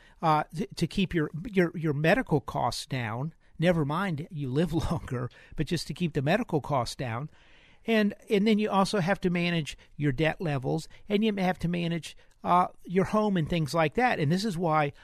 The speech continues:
another thing we talk about on the show is, is the importance, and we get a lot of questions on this, uh, about, uh, "Ted, I'm coming up in retirement. Should I, I, I, I, I can, uh, um, pay off my house with a hundred thousand dollars,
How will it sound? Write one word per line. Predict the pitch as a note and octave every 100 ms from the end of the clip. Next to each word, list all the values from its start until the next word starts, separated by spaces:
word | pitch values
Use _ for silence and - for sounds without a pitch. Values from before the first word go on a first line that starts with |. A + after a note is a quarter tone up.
| -
another | D#3+ F3+ A3+
thing | G#3 F3 D3+
we | C#3+
talk | - C#3+ -
about | D3 C#3+
on | C#3
the | C3+
show | - C#3+ E3+
is, | G3 - - -
is | F#3+ F3+
the | F3+
importance, | D3 - A3 E3
and | E3
we | D#3+
get |
a | C#3+
lot | C#3+ F#3+
of | G#3
questions | - F#3 - E3 D3
on | D3+ C#3
this, | B2 C#3+ - _ _ _
uh, | E3 D3+ D3 _ _ _ _ _ _ _ _ -
about, | D3+ E3 D#3+ - - E3+ G3+ -
uh, | - E3+ - - - G#3+ A#3+
"Ted, | - A3+ - D3+ -
I'm | F3
coming | - G3+ G3
up | F3+
in | E3
retirement. | D#3+ - E3+ D#3 -
Should | E3+ D#3+
I, | C#3 - - -
I, | E3 - G3
I, | E3+ -
I, | F3 - - - -
I | F3 E3
can, | C#3+ D#3+ D3+
uh, | F3 E3 D3+ -
um, | F3+ C#3+ - -
pay | - G#3
off | A3 G3+ -
my | F3
house | C#3 F3 F3 E3+ -
with | D3
a | C3+
hundred | F#3+ F3+ D#3+
thousand | E3+ E3 C#3 D3+
dollars, | D3+ D#3 D#3+ D3+